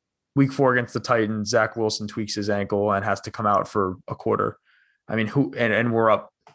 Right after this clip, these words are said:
fourteen to six. Like, who do you wanna come in? James Morgan or Nick Foles? Like, obviously you're gonna say Nick Foles, and I think a sixth rounder is worth that. Just knowing that you could have someone at least protect the lead, someone hold our own on the, on, on the offense side of the ball.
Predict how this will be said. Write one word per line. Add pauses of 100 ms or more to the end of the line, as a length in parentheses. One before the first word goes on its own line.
(160)
fourteen
to
six.
Like,
who
do
you
wanna
come
in?
James
Morgan
or
Nick
Foles?
Like,
obviously
you're
gonna
say
Nick
Foles,
and
I
think (120)
a
sixth
rounder
is
worth
that. (560)
Just
knowing
that (680)
you
could
have
someone
at
least
protect
the
lead,
someone (200)
hold
our
own
on
the,
on,
on
the
offense
side
of
the
ball.